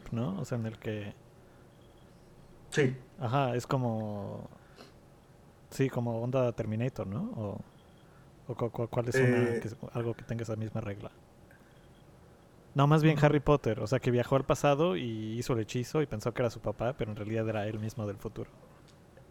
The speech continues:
Speaker 1: Es, es
Speaker 2: Exactamente,
Speaker 1: ese
Speaker 2: sí,
Speaker 1: mismo.
Speaker 2: sí, justo, justo. No,
Speaker 1: Ujú.
Speaker 2: no, no, y, y justo, y están respetando sus propias reglas porque no es que haya cambiado el pasado, sino que siempre sucedió. La agente
Speaker 1: Ujú.
Speaker 2: Carter que él ha conocido en su pasado, ya lo había conocido a él, bueno, ya lo había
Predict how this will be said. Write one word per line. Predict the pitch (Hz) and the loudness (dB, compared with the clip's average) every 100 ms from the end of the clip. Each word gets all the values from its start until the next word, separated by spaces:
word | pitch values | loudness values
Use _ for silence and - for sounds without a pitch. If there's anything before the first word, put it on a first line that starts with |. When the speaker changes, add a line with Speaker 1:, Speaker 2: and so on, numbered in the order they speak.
| - - - | -20 -20 -8
Speaker 1:
Es, | 127 117 | -4 0
es | |
Speaker 2:
Exactamente, | 123 117 113 110 | 2 4 2 2
Speaker 1:
ese | |
Speaker 2:
sí, | 123 | 0
Speaker 1:
mismo. | 110 113 | -2 -2
Speaker 2:
sí, | 107 135 | 0 2
justo, | 135 131 | 2 2
justo. | 113 113 - - - | -2 -2 -6 -6 2
No, | 151 | 2
Speaker 1:
Ujú. | 107 151 | 2 0
Speaker 2:
no, | 156 160 | 0 4
no, | 170 | 4
y, | 165 180 180 | 4 2 2
y | 151 | -2
justo, | 135 180 - | 2 2 4
y | 131 | 2
están | 131 147 156 | 2 2 2
respetando | 147 123 117 139 | 2 0 2 4
sus | 127 113 | 2 2
propias | 123 131 135 | 2 4 2
reglas | 123 120 | -2 0
porque | 113 120 | 0 2
no | 127 | 2
es | - | 4
que | 151 | 6
haya | 139 | 6
cambiado | 135 107 113 117 | 6 4 4 4
el | 113 | 2
pasado, | 95 - 127 120 107 - - - - | 0 2 4 4 4 -4 -20 -20 -10
sino | - 113 107 | 0 0 0
que | |
siempre | 107 - 127 123 113 | -6 2 2 4 2
sucedió. | 110 101 90 104 - - - | 0 -2 -2 0 -2 -2 2
La | 110 | 4
agente | 104 131 120 | 6 6 6
Speaker 1:
Ujú. | 113 | 6
Speaker 2:
Carter | 123 - 117 - | 4 6 2 4
que | 104 | 4
él | 117 | 4
ha | 110 | 4
conocido | 107 - 123 | 0 2 2
en | 113 | 2
su | - - | 2 -2
pasado, | - 113 113 214 - - - | 2 4 4 4 -2 -20 -8
ya | 127 123 | 4 6
lo | 117 | 6
había | 113 113 | 6 4
conocido | 110 107 123 110 | 2 2 4 4
a | 107 | 6
él, | 110 107 - - - - | 2 -2 -10 -20 -20 -6
bueno, | 123 107 | 0 0
ya | 110 | 2
lo | 117 | 2
había | 113 113 | 4 2